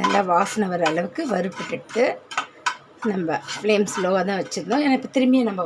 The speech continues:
வறுக்குவோம், அதனால தாங்க. இப்போ இதுல திரும்பி ஒரு டீஸ்பூன் நெய் விடுங்க. முதல் நம்ம ரெண்டு டேபிள் ஸ்பூன் விட்டோம்,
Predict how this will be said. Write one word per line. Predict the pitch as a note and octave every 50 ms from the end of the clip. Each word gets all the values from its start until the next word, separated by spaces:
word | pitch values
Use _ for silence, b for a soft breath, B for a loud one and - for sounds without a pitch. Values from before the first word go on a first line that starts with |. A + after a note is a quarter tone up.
| D#3+
வறுக்குவோம், | D#3 D#3+ E3+ - - D#3 D#3 D3 - -
அதனால | G3 F3 D#3 D#3 D3 C#3+ C#3 C#3+
தாங்க. | D3 C#3+ D3 F3 A#3+ C#4+ - B B B B B B B B B - - - G3+ F#3
இப்போ | - - - G#3+ A#3 C#4+ D4+ - - - - - - - - - B B B B B B B - A#3+
இதுல | F#3 G#3 F#3+ G3 A3 B3 - - - - - - - -
திரும்பி | - D4 F4 D#4 - - - G3+ C#4
ஒரு | D4 D4+ D4 C4+ -
டீஸ்பூன் | C4 A#3 - - - A3 E3+ D3 D3 - G#3
நெய் | G3 E3+ F3+ E3+
விடுங்க. | E3 E3+ D#3+ E3 D#3+ D#3 - - B B B B B B - G#3+
முதல் | A3 A3 C#4+ D4+ C#4
நம்ம | B3 A#3 A3 B3+ D4+ - B3 A3
ரெண்டு | A3 A3+ A3+ A#3 A#3 - -
டேபிள் | A3+ B3 B3 C#4+ C#4 -
ஸ்பூன் | - A3+ F#3+ F3 D3+
விட்டோம், | - - D3 -